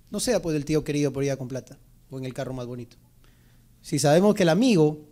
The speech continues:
de la casa en la playa, que invita el buen whisky, es corrupto, no se tomen el whisky con ese amigo. Porque si socialmente aceptamos la corrupción,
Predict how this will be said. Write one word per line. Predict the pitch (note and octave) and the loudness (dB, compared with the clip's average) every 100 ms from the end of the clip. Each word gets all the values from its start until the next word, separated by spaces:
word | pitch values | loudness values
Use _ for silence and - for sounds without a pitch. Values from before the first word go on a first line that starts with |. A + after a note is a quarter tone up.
| - | -4
de | |
la | C3 B2+ | -2 0
casa | E3 E3+ | 0 0
en | |
la | C#3 | -2
playa, | G3+ D#3 A2+ A2+ - _ | -4 -4 -6 -10 -16 _
que | - | -12
invita | B2 D3 D#3+ | -8 -6 -6
el | |
buen | D3+ D#3+ | -6 -6
whisky, | F#3 - A2+ - _ _ - - - _ _ _ - - - - - _ - | -6 -8 -12 -14 _ _ -16 -16 -18 _ _ _ -20 -20 -20 -20 -20 _ -14
es | C#3+ C#3 | -12 -4
corrupto, | D#3 G3+ G#3+ B2 C3+ _ _ _ - | 0 0 0 -8 -10 _ _ _ -12
no | G#3 | -4
se | G#3+ | -2
tomen | G#3+ G#3 | 0 0
el | F#3 | -2
whisky | G3 F3+ | -6 -8
con | E3+ | -10
ese | E3+ D3+ | -10 -10
amigo. | B2 G2 _ _ _ _ _ _ _ | -12 -16 _ _ _ _ _ _ _
Porque | D#3+ D3+ D3+ | -6 -4 -4
si | D#3+ | -2
socialmente | D#3+ C#3+ A3 A#3+ B3+ A#3+ A3 D#3+ B2 A2+ - | -2 0 4 4 4 2 2 0 -4 -8 -8
aceptamos | C#3+ - C#3 - F3+ G#3 A3 | -4 -2 -2 -4 -2 -2 -2
la | F#3+ | -2
corrupción, | F3 D3 C3 - D#3 A2 | -4 -4 -4 -4 -4 -4